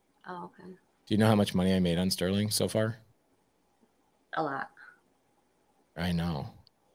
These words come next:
Speaker 2: The last couple of months on Airbnb were, like, heavy. Like, there was a couple
Speaker 1: Mm-hmm.
Speaker 2: ten thousand dollar net months. I was thinking about retiring on that,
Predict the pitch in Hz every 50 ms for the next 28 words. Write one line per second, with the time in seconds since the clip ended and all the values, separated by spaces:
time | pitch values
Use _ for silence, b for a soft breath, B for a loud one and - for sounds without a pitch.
0 | _ - 95 117 113 113 120 139 170 - - 208 180 143 113 117 147 160 135 110
1 | 98 95 104 110 101 101 98 95 90 110 131 120 95 90 85 78 76 - - -
2 | _ - - - - 120 123 107 85 78 76 85 85 87 - 113 113 107 107 104
3 | - 120 101 101 95 90 - 110 107 104 104 107 107 107 110 107 101 104 104 101
4 | 92 92 90 90 95 107 107 101 - - - 92 95 104 95 - - - - -
5 | - - _ _ _ _ _ _ _ _ _ _ _ _ _ _ _ _ _ _
6 | _ _ _ _ _ _ _ _ _ _ _ _ _ _ - 95 113 135 135 -
7 | 151 151 147 123 113 104 98 95 90 - 98 110 127 120 95 87 85 85 85 82
8 | 80 76